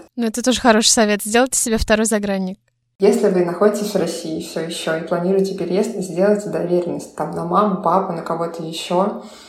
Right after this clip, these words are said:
Speaker 2: Это очень важная штука. Вы потом удаленно сможете делать какие-то документы и вообще важные какие-то вещи.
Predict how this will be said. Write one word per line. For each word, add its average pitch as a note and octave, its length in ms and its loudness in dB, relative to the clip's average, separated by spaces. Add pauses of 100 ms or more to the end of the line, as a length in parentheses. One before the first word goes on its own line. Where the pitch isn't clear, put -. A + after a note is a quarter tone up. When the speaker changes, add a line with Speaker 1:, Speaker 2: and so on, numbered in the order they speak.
(140)
Speaker 2:
Это F3 240 0
очень F3 220 -4
важная E3+ 580 -4
штука. F3 840 -4
Вы F3+ 120 -2
потом F3+ 600 -2
удаленно F3 720 0
сможете F3 640 -8
делать E3+ 300 -4
какие-то - 240 -10
документы E3 800 -6
и E3 40 -8
вообще D#3+ 320 -8
важные E3 420 -4
какие-то - 360 -12
вещи. - 540 -10